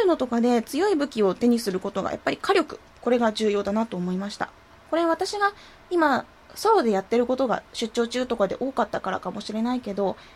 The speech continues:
人がね、もっといたらこう、回復してもらったりとかできるんだろうね。うん。え、ちなみにスパローショットエムスリーっていうのが、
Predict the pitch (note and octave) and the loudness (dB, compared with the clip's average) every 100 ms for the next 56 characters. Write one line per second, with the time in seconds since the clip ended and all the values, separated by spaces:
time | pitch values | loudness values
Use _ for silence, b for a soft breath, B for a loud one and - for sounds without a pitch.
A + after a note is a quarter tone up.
0 | B B - - A#4+ A#4+ A#4 G#4+ A4 - | B B -6 0 2 2 0 0 -2 0
1 | F4 G#4+ F#4 D4 A3 G#3 - - G#3 - | 0 2 2 2 0 0 0 2 2 2
2 | A3+ - A#3 B3+ C#4+ G4 G4 D4+ G#3+ - | -6 -2 0 0 0 0 0 -2 -4 -4
3 | - G#3+ A#3 G3+ G3 - - F4 A4+ - | -2 -2 0 -2 -4 -8 -8 -8 -8 -16
4 | - A3+ G#3 G3 F#3+ - - - - - | -8 -4 -2 -4 -8 -12 -20 -20 -20 -20
5 | - B B B B D4+ E4+ G4 G4 F4+ | -20 B B B B -4 0 2 2 0
6 | - G4 A4 A4 G#4+ E4 D4 C#4+ C4+ C#4 | 4 6 6 2 2 4 2 2 0 0
7 | B3+ A3+ A#3+ A3+ G3 G#3 - | 0 2 4 2 4 4 4